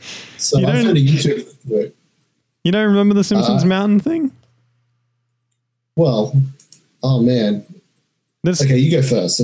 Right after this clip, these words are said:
Speaker 1: What do you think?
Speaker 2: Okay. So there's the one where, uh, Homer wants to climb the mountain, and he's like, "Oh man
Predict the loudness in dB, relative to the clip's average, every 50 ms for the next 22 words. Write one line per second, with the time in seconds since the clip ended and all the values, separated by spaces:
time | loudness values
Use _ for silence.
0 | -4 0 -2 0 2 2 0 0 0 -2 -2 -2 -4 -8 -12 -20 _ _ _ _
1 | _ _ _ _ _ _ _ -8 -6 -4 -4 -4 -6 -6 -10 _ _ _ _ _
2 | _ _ _ _ _ _ -6 -4 -2 0 0 0 0 -2 0 0 0 0 2 0
3 | 0 0 0 0 2 2 2 2 0 -4 -8 _ _ _ -20 _ -6 -4 -2 0
4 | 0 0 0 0 -2 -2 -2 -2 -2 -2 -2 -4 -6 _ _ _ _ -20 _ _
5 | _ -8 -2 -2 0 2 2 2 2 2 0 0 -2 -4 -6 -4 -4 -2 0 2
6 | 2 2 2 2 2 0 0 0 2 2 2 0 -2 -10 -20 _ _ _ _ _
7 | _ _ _ _ _ _ _ -2 -2 -2 0 0 -2 -2 0 0 0 0 0 0
8 | 0 0 -2 -2 -4 -8